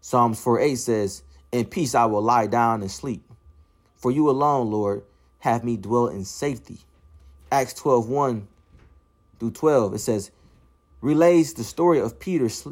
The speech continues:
sleeping peacefully in prison, even though his execution was scheduled for the morning. Sin will keep us tossing all night.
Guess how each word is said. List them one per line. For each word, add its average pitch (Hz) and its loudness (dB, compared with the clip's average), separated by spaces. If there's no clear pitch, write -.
sleeping 147 -8
peacefully 127 -6
in 98 -8
prison, 123 -4
even 196 -2
though 107 0
his 160 -2
execution 143 -2
was 104 -2
scheduled 113 -2
for 110 -6
the 101 2
morning. 117 0
Sin 185 4
will 170 6
keep 160 -4
us - 2
tossing 143 -2
all 120 4
night. 120 -2